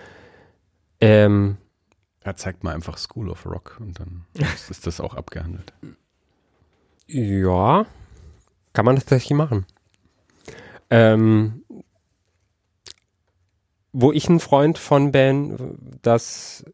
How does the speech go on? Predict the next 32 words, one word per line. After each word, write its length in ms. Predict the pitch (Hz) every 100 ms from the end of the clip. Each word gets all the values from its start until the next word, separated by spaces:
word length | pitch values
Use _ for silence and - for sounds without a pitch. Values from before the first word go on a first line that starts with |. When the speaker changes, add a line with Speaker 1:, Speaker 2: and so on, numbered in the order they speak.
| -
Speaker 1:
ähm, 760 | 107 104 104 104 101 101 117 - _ _ _ _ _ _ _ -
dass 160 | -
man 120 | 113
halt 160 | 113 110
guckt, 240 | 147 139
welche, 480 | 113 107 113 104 101
welche 220 | 107 117
Schüler 220 | 107 147 117
habe 100 | 98
ich 140 | -
eigentlich 220 | 104 101
vor 180 | - 101
mir. 260 | 101 85 85 _ _ _ _ _ _ - - - _ _ _ _ _
Und 100 | 113
natürlich, 480 | 107 135 139 143 -
ähm, 500 | 117 107 104 104 - - _ _ _ _ _ _ _ _ _ _
ich 140 | - -
finde 180 | 120 104
jetzt 140 | -
Klassik 340 | - 104 101
gut, 220 | - 175 -
ich 140 | -
finde 180 | 113 104
Klassik 400 | - 98 95 -
wichtig. 460 | 151 - 156 -
Also 160 | 104 92
wir 80 | 107
hatten 120 | -
uns 140 | 95
vorher 200 | - 127
auch 80 | 104
unterhalten, 540 | 95 92 92 95 92